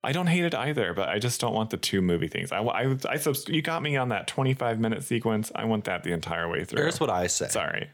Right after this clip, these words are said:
Speaker 2: If you've never
Speaker 1: Yeah.
Speaker 2: watched this movie, do yourself a favor and watch this movie. A Str-, When a Stranger Calls, I think, is a classic horror movie, despite it having such terrible reviews, which I didn't know it did. I actually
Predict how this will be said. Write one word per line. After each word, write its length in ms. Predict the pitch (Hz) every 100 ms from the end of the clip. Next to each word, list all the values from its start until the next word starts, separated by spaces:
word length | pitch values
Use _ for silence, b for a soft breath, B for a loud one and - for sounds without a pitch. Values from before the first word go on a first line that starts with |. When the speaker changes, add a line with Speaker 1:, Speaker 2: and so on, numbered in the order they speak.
| _
Speaker 2:
If 160 | 117 117
you've 140 | 113
never 260 | 113 120 156
Speaker 1:
Yeah. 100 | -
Speaker 2:
watched 220 | 123 -
this 180 | 120 -
movie, 440 | 90 85 85 85 - _ _ _ _ _ _ _ - 117
do 100 | 135
yourself 380 | 147 151 151 143
a 60 | 127
favor 360 | 107 98 98
and 120 | 92 87
watch 280 | 85 -
this 180 | 90 -
movie. 320 | 78 71 73
A 100 | -
Str-, 160 | 110 113
When 220 | 107 131
a 60 | 151
Stranger 340 | - 117 113
Calls, 320 | 110 104 101
I 100 | 90
think, 300 | 98 110 -
is 160 | 87 85
a 60 | 92
classic 420 | - 90 90 87
horror 300 | 87 82 90
movie, 320 | 95 101 104
despite 580 | 95 - - - 85 87
it 180 | 90 -
having 460 | - 78 87 87
such 340 | - 95 87 -
terrible 420 | 95 82 87 67
reviews, 540 | - 87 73 78 87
which 140 | 87 -
I 100 | 113
didn't 260 | 143 -
know 240 | 78 90 110
it 120 | -
did. 220 | 87 92
I 140 | 73 107
actually 400 | 139 - 87